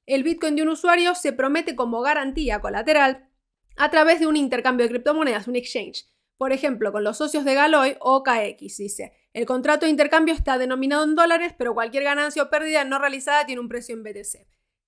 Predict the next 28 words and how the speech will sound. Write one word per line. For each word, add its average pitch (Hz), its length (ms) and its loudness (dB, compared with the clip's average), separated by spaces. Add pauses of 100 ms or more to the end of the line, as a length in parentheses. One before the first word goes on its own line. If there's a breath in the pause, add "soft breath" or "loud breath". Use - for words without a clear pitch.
(160)
Y 262 100 -8
bueno, 226 180 -2
acá 226 120 2
explica, 247 360 -4
digamos 247 340 2
que 262 100 -2
un 262 100 0
B 254 100 2
T 254 100 -2
C 262 140 0
de 277 80 4
la 254 100 2
billetera 240 400 2
Lightning 262 300 2
Network 285 320 2
es 247 80 -4
convertido 240 440 -4
por 247 120 -4
el 233 80 -6
usuario 254 340 -4
en 240 80 -6
un 226 80 -8
saldo 254 280 -2
en 294 100 -2
dólares, 330 520 2
detrás 240 300 -6
de 285 100 -6
escena, 311 500 -2